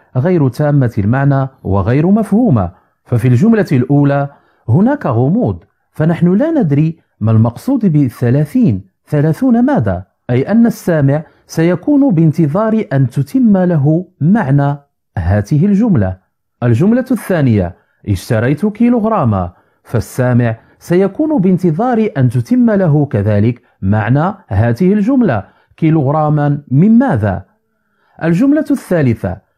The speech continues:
"باع النحال سطلا"، سطلا من ماذا؟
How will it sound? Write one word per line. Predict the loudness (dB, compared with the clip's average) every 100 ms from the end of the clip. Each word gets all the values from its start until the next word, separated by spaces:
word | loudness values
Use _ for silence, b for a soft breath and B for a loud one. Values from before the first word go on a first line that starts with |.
| _
"باع | -6 -2 -2 -2
النحال | 0 0 -2 -4 -2 -2 -2
سطلا"، | -4 -4 -2 -2 -6 _ _ _
سطلا | -8 -8 -4 0
من | 2 4 4 2
ماذا؟ | 2 -2 -4 -6